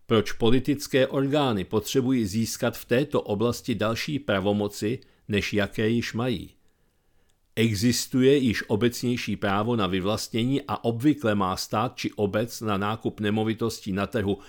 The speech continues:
více peněz než soukromé osoby i bez nového donucovacího zákona. Kritici také reagují na to,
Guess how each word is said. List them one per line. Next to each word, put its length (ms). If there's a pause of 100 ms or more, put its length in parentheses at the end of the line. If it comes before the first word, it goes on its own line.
(140)
více 440
peněz 600 (240)
než 220
soukromé 580
osoby 580 (340)
i 140
bez 360
nového 480
donucovacího 880
zákona. 540 (1500)
Kritici 680
také 400
reagují 500
na 160
to, 440